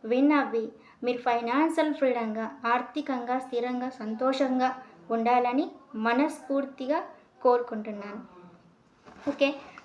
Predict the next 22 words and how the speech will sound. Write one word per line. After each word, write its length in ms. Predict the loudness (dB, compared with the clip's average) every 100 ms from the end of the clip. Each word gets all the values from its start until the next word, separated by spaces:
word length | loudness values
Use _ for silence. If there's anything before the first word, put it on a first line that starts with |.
| -4
యువర్స్ 680 | 0 2 0 -4 -16 -2 0
గంగా 260 | 2 2
శివరంజని. 760 | 2 2 0 0 -2 -2 -2 -4 -8 -18 -20 -12 -4
So 100 | -2
మీరు 500 | 0 0 2 0 -2 -14 _ 2
ఫాస్ట్గా 400 | 2 2 0 0
రిజిస్టర్ 440 | -2 -4 -4 -2
చేసుకోండి. 600 | -4 -6 -8 -6 -4 -6 -10 -20 _ _ -2
So 200 | 0 0
మీరు 260 | 0 0 0
టోటల్గా 680 | 2 2 2 0 2 -2 0
ఎక్కడెక్కడ 640 | 0 2 2 2 0 -2
మిస్టేక్ 560 | 0 0 0 -2 -2 -2
చేస్తున్నాం, 540 | -6 -4 -6 -6 -8 -16 -4 0
ఎందుకు 340 | 2 2 2
మనీ 280 | 2 2 0
ప్రాబ్లమ్స్ 480 | 0 0 0 -2 -4
వస్తున్నాయి, 460 | -6 -8 -8 -8 -12 -16 -2
ఎందుకు 300 | 2 2 4
మనీని 340 | 2 4 2
అట్రాక్ట్ 420 | 0 0 -2 -2 -4
చేయలేకపోతున్నాం, 880 | -2 -2 -2 -4 -4 -4 -4 -6